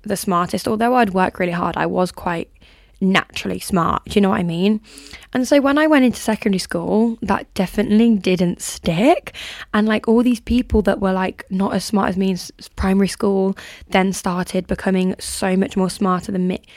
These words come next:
smarter, so much more smart than me in secondary school. And I was like, and I was like, "Oh my God, what the hell? This isn't right. These people are dumb. These people aren't sm-, these people aren't meant to be smart."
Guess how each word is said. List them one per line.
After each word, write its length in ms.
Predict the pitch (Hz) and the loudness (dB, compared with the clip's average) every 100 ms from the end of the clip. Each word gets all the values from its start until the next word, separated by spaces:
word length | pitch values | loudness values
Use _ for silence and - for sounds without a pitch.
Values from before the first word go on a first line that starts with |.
| - | -8
smarter, 380 | - 269 349 403 - | -2 0 0 -4 -8
so 180 | - 247 | 0 2
much 140 | 233 | 4
more 160 | 226 214 | 4 0
smart 300 | - 202 208 | 2 0 2
than 120 | 185 | 0
me 240 | 190 196 180 | 0 0 -2
in 100 | 185 | -4
secondary 380 | 196 - 190 | -6 -6 -6
school. 300 | 175 - 165 | -6 -6 -6
And 160 | - 180 | -6 -6
I 100 | 180 | -6
was 180 | 175 165 | -6 -6
like, 300 | 165 160 - _ _ 190 | -8 -8 -14 _ _ -6
and 80 | |
I 60 | 185 | -2
was 80 | 185 | -2
like, 100 | - | -2
"Oh 80 | 180 | 0
my 120 | 180 | 0
God, 360 | 208 269 269 | 4 6 4
what 120 | - - | 2 -4
the 60 | |
hell? 380 | - 226 339 254 - - | 0 0 2 -2 -6 -8
This 200 | 208 226 | -4 -2
isn't 200 | 202 196 | -4 -4
right. 360 | 170 202 240 | -2 0 0
These 160 | 240 220 | -2 -2
people 340 | - 226 214 | -2 0 2
are 20 | |
dumb. 380 | 185 208 294 294 - | 4 4 4 0 -4
These 240 | 240 262 302 | 0 2 2
people 200 | 254 190 | 2 0
aren't 160 | 180 | -2
sm-, 140 | - - | -6 -4
these 180 | 226 262 | -2 0
people 200 | 403 269 | 2 2
aren't 100 | 180 | 0
meant 140 | 170 | -2
to 80 | - | -6
be 80 | 175 | -10
smart." 480 | - 160 170 208 | -6 -4 -2 -2